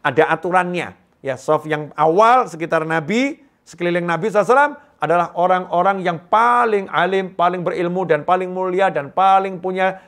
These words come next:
kedekatan dengan Allah Subhanahu wa Ta'ala. Karena itu diceritakan, Nabi sallallahu alaihi wasallam itu kalau duduk, di sebelah kanan beliau adalah Sayyidina Abi Bakar As-Siddiq radhiyallahu anhu. Di sebelah kiri beliau sallallahu alaihi wasallam adalah Sayyidina Umar bin Khattab radhiyallahu anhu.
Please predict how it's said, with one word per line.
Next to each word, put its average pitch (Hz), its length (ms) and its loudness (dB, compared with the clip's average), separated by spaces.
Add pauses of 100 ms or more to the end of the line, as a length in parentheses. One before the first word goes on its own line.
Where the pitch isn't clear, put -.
(180)
kedekatan 180 560 0
dengan 160 240 -6
Allah 180 240 0
Subhanahu 170 800 -2
wa 139 160 0
Ta'ala. 131 560 -6
Karena 165 240 0
itu 202 80 -2
diceritakan, 220 800 0 (320)
Nabi 180 220 -2
sallallahu 196 100 2
alaihi 170 80 0
wasallam 190 240 0
itu 190 80 6
kalau 202 240 2
duduk, 156 360 2 (360)
di 254 100 -4
sebelah 202 380 -2
kanan 185 240 -4
beliau 175 320 0
adalah 160 480 0 (160)
Sayyidina 208 480 -2
Abi 185 240 -6
Bakar 185 260 0
As-Siddiq 170 460 -4
radhiyallahu 170 640 0
anhu. 160 400 -2 (400)
Di 233 160 4
sebelah 180 340 0
kiri 180 220 -4
beliau 170 400 0
sallallahu 165 160 0
alaihi 170 80 2
wasallam 170 160 0
adalah 160 300 2 (260)
Sayyidina 160 380 -2 (100)
Umar 214 240 2
bin 196 80 -4
Khattab 190 400 0
radhiyallahu 170 520 0
anhu. 165 280 0